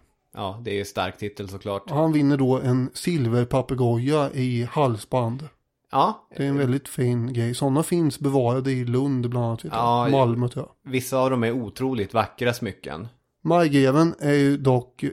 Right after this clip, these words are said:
Speaker 2: tvungen att bjuda gillet på en hel del öl för att han har vunnit. I
Speaker 1: Mm.
Speaker 2: Stockholm så fick Majgreven bjuda, eh, på tolv tunnor öl. Så att det var inte, det var inte bara att man vann
Speaker 1: Nej.
Speaker 2: och fick ära, utan det kostar ju också. Men det fick man ju bjuda på då.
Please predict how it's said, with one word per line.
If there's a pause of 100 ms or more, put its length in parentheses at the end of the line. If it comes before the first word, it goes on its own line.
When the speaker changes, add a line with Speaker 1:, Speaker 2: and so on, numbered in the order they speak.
(120)
Speaker 2:
tvungen
att
bjuda
gillet
på
en
hel
del
öl
för
att
han
har
vunnit.
I
Speaker 1:
Mm.
Speaker 2:
Stockholm
så
fick
Majgreven
bjuda, (580)
eh,
på
tolv
tunnor (340)
öl. (520)
Så
att (180)
det
var
inte, (360)
det
var
inte
bara (640)
att
man
vann (140)
Speaker 1:
Nej.
Speaker 2:
och
fick
ära,
utan
det
kostar
ju
också.
Men
det
fick
man
ju
bjuda
på
då.